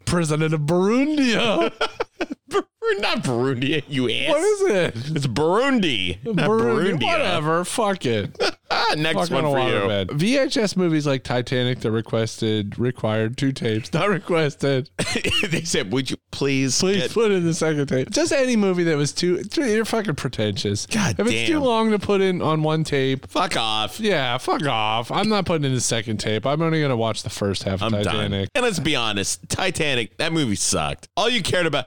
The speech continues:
Speaker 2: put on the second tape when the shit starts sinking.
Speaker 1: Yeah.
Speaker 2: My next thing that fucking sucked in the nineteen nineties that everybody thought, including me, that I was like, "Oh my God, this is a game changer."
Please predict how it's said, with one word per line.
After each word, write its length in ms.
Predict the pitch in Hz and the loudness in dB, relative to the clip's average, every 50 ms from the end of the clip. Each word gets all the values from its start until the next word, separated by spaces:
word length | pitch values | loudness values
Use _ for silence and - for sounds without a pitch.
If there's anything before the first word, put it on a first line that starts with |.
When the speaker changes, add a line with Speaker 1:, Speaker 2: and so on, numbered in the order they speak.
| - _ | -4 _
Speaker 2:
put 180 | - - 240 254 | 0 0 2 2
on 120 | 262 254 | 2 0
the 80 | 233 202 | 0 0
second 360 | - - 190 185 175 156 160 | 0 0 -2 0 0 -2 -4
tape 220 | - - 160 160 131 | -2 -2 -2 -2 0
when 100 | 143 139 | -2 0
the 60 | 120 | 0
shit 280 | - - - 139 123 | 0 0 0 0 -2
starts 280 | - - 131 117 104 - | -2 -2 -2 -2 0 -2
sinking. 300 | - - 98 87 - 185 | -2 -2 -2 0 0 0
Speaker 1:
Yeah. 340 | 151 120 107 95 92 95 - - - _ _ - | 0 0 -2 -2 -4 -4 -6 -8 -14 _ _ -6
Speaker 2:
My 200 | 101 127 151 180 | -4 -2 0 0
next 280 | 190 180 160 131 - - | 0 0 -2 0 0 -2
thing 180 | 143 127 117 | 0 0 0
that 140 | 107 101 - | -2 -2 -4
fucking 400 | - - 147 143 123 - 117 104 | -6 -6 -4 -4 -4 -2 -4 -2
sucked 380 | 95 - - 147 147 160 156 - | 0 0 0 0 0 -2 -2 -2
in 80 | 123 104 | -4 -2
the 100 | 98 95 | -2 -2
nineteen 380 | 95 95 98 92 - 104 98 | -2 -2 -2 -2 -2 -4 -2
nineties 500 | 95 90 95 95 95 95 101 104 101 - - _ _ _ | -2 -2 -2 -2 -2 -2 -2 -2 -4 -6 -8 _ _ _
that 140 | 120 120 - - | -4 -4 -2 -2
everybody 680 | - 139 151 170 170 196 214 202 202 202 202 196 196 | -2 0 0 0 0 0 0 0 0 0 0 0 0
thought, 400 | - - 160 143 135 135 135 - - | 0 -2 -2 0 0 0 -2 -2 -2
including 600 | 110 104 90 - - - 123 123 131 139 165 160 139 | -4 -4 -4 -4 -4 -2 0 0 0 2 2 2 2
me, 380 | 113 98 87 85 80 76 - - | 2 2 0 0 -2 -4 -6 -4
that 120 | - 98 98 | -4 -2 0
I 40 | 98 | 0
was 140 | 95 - | 0 -2
like, 80 | 92 - | -2 -2
"Oh 80 | - 90 | -2 -2
my 120 | 87 85 78 | -2 -2 -2
God, 180 | 76 78 76 | -2 -4 -2
this 120 | - 76 - - | -2 -2 -2 -2
is 40 | |
a 60 | 76 73 | -2 -4
game 280 | 73 76 73 71 67 | -4 -4 -2 -2 -2
changer." 500 | 67 - 71 67 67 67 - 73 71 - | -2 -2 -2 -2 -2 -2 -2 -4 -4 -6